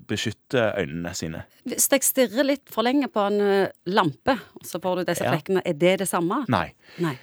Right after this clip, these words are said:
Speaker 1: Denne snøblindheten, eller sveiseblink som det også kalles, det er meget smertefullt, eh, og det er ikke sånn at det, det er litt ubehagelig, det er vondt.
Speaker 2: Kjempevondt.
Speaker 1: Ja, det er vondt.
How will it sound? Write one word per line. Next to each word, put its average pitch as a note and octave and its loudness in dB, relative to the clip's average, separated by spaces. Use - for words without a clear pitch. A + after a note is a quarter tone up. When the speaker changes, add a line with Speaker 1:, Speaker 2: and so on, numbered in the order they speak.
Speaker 1:
Denne B2+ 0
snøblindheten, A2 4
eller A2+ 6
sveiseblink A#2 4
som A2+ 2
det G#2+ 8
også G#2 4
kalles, B2+ 2
det A#2+ 4
er A2 4
meget A#2+ 2
smertefullt, A#2 -4
eh, A2+ 4
og G#2+ 0
det A#2 4
er G#2 2
ikke B2 -2
sånn A2+ 4
at - -6
det, F#2 2
det G2+ 0
er F2+ 2
litt F#2 -2
ubehagelig, F2+ 0
det G#2 6
er - 4
vondt. F#2 -4
Speaker 2:
Kjempevondt. G#3 0
Speaker 1:
Ja, F2 2
det G#2 4
er G#2 4
vondt. - -6